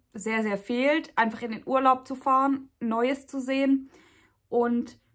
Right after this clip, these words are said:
so ein bisschen, finde ich, macht das dann die Palette für uns. Man kriegt einfach Lust, wieder was Neues auszuprobieren. Und ja,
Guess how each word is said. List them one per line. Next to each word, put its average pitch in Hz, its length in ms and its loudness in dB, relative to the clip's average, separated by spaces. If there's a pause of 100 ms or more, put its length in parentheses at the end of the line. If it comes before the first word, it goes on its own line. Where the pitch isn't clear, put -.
so - 120 -4
ein 262 100 4
bisschen, 381 500 0 (1400)
finde 311 280 0
ich, - 240 -4
macht 254 380 2
das 247 180 2
dann 220 200 -2
die 208 100 -4
Palette 226 480 -2
für - 200 -2
uns. 269 480 2 (880)
Man 214 200 0
kriegt 254 280 -2
einfach 226 420 0 (440)
Lust, 247 760 0
wieder 240 280 4
was 214 180 0
Neues 214 380 -2
auszuprobieren. - 920 -12 (680)
Und 233 440 -2 (880)
ja, 190 160 -8